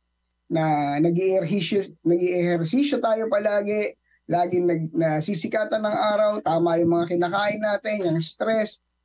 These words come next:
yung tulog, yung pag-inom ng tubig, hindi po yan katatakutan.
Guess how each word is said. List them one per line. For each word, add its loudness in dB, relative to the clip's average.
yung 0
tulog, 2
yung 0
pag-inom -2
ng -2
tubig, 0
hindi 0
po -2
yan 0
katatakutan. -4